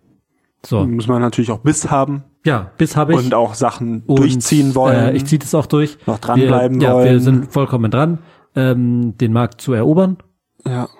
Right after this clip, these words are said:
Speaker 1: Wir brauchen ein bisschen Unterstützung noch. Das, was ich reingebracht habe in die Firma, reicht leider noch nicht ganz aus. Deswegen unterstützt uns gerne weiter.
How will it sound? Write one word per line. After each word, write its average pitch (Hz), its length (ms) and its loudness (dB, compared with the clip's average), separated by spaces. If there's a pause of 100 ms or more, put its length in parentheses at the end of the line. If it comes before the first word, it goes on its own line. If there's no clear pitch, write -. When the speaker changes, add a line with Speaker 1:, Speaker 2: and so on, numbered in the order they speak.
(340)
Speaker 1:
Wir 127 140 -2
brauchen 120 440 -2
ein 104 40 -6
bisschen 120 220 -4
Unterstützung 156 440 -2
noch. 160 220 -2 (440)
Das, - 160 -8
was 113 100 -6
ich 131 160 -6
reingebracht 123 420 -2
habe 113 100 -4
in 113 60 -2
die 107 60 -4
Firma, 113 260 -2
reicht 107 180 -4
leider 107 160 -2
noch 107 120 -2
nicht 98 120 -6
ganz 107 140 -4
aus. 165 160 0
Deswegen 113 360 -4 (500)
unterstützt 139 420 -2
uns 120 140 -8
gerne 104 200 -2
weiter. 160 380 0